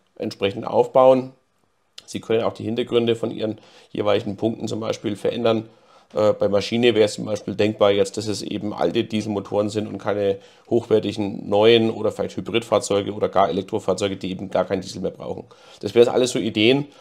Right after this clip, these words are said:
äh, mit denen man eben schauen kann, wie kann der Dieselverbrauch eben von meiner Außendienstflotte entsprechend gesenkt werden.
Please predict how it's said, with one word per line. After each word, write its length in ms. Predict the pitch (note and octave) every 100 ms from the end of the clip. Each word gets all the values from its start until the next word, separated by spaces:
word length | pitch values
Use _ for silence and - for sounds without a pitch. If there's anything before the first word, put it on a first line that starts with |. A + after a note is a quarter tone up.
| _ -
äh, 240 | A#2+ A2 -
mit 280 | - A#2+ A2
denen 160 | G#2+ A#2
man 180 | A2 A2+
eben 300 | G#2+ A2 G#2+
schauen 280 | F#2+ G2+
kann, 200 | A2 G#2+
wie 80 | G#2
kann 160 | - G2
der 80 | F#2
Dieselverbrauch 720 | G2+ G#2 G2+ - - F2+ -
eben 260 | G#2+ G#2+
von 180 | G2 G2
meiner 220 | G2 F#2+
Außendienstflotte 680 | C#2+ G2 F#2+ G2 F#2+ F#2 F#2
entsprechend 440 | G2 - F2+ F2
gesenkt 340 | - - F2 -
werden. 260 | - -